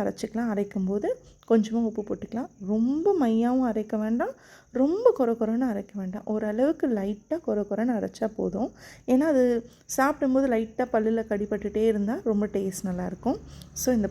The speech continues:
பொடி வந்து நம்ம எக்ஸ்ட்ரா பண்ணிட்டோம்னா கூட ஸ்டோர் பண்ணி வச்சுக்கலாம். தேவைப்படுறப்போ டக்குன்னு எடுத்து யூஸ் பண்ணுறதுக்கும் நம்மளுக்கு யூஸ்ஃபுல்லா இருக்கும்.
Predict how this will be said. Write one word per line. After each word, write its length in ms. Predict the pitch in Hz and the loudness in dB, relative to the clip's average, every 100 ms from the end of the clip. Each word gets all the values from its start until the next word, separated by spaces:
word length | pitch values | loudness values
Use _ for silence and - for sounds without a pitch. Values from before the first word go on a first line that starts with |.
| - | 0
பொடி 160 | 214 226 | 2 2
வந்து 180 | 208 330 427 233 | 2 0 2 2
நம்ம 160 | 208 202 | 2 0
எக்ஸ்ட்ரா 280 | - - 339 254 | -2 -2 0 2
பண்ணிட்டோம்னா 400 | 233 226 214 202 | 0 0 -2 -2
கூட 100 | 262 269 | -2 -2
ஸ்டோர் 320 | - 233 240 226 | 2 4 4 2
பண்ணி 160 | 214 196 | -2 -2
வச்சுக்கலாம். 500 | - 196 - 196 - - _ _ _ | -4 -6 -4 -6 -8 -16 _ _ _
தேவைப்படுறப்போ 640 | 302 339 349 247 226 233 302 320 | 4 4 2 0 -2 -2 -2 -2
டக்குன்னு 400 | 220 - 262 254 | -6 -2 0 2
எடுத்து 200 | 214 226 220 | 0 -2 -2
யூஸ் 140 | 226 - | -2 -2
பண்ணுறதுக்கும் 580 | 214 214 208 202 277 359 | -2 -2 -4 -4 -2 0
நம்மளுக்கு 360 | 262 214 208 | 0 0 0
யூஸ்ஃபுல்லா 340 | 202 - 202 190 | -2 -2 -4 -4
இருக்கும். 260 | 190 - | -6 -8